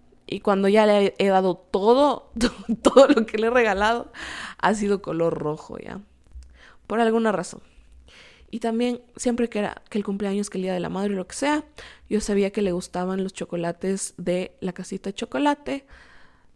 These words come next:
Em, y yo le compraba, no sé si cachan estas cáscaras de naranja que son como en chocolate, ¿ya? Yo juraba,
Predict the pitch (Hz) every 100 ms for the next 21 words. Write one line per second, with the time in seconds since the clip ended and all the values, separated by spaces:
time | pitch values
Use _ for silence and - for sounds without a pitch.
0 | _ - 180 175 170 170 170 190 185 -
1 | _ _ _ _ _ _ - _ _ _
2 | - 196 185 180 170 - _ _ _ _
3 | _ _ _ - 190 208 226 226 208 202
4 | 240 247 226 196 214 - - - - _
5 | _ - 214 220 233 233 226 220 - 214
6 | 208 214 208 208 - 202 - - 196 -
7 | 208 190 175 170 170 196 202 - 180 -
8 | - 175 175 180 170 - - _ _ -
9 | _ - 208 208 208 - 160 185 180 -
10 | - _ - - - 185 180 - - -
11 | - - - - - 254 - 269 247 247
12 | 233 240